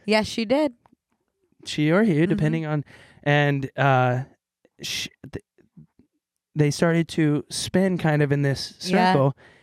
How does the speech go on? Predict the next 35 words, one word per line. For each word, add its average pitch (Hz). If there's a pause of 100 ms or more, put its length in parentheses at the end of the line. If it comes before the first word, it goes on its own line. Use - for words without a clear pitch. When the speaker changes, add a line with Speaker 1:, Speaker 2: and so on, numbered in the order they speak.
(140)
Speaker 2:
and 143
build 165
out 127
a 135
cocoon. 233
Speaker 1:
Yeah. 175 (100)
Speaker 2:
So 156
I'm 156
like, 160 (460)
"Oh, 277
Wormy 233
is 165 (1160)
Pokemoning 180 (160)
on, 220
Speaker 1:
Uh-huh. 214
Speaker 2:
s-, -
right 175
in 175
front 185
of 185
my 180
eyes." 254
Po-, 202
Speaker 1:
Evolving. 190
Speaker 2:
evolving. 180
Speaker 1:
Yeah. 190 (340)
Speaker 2:
There's 143
a 147
science 160
word 110
for -
that. 131 (500)
They 156 (240)
started 185
to 165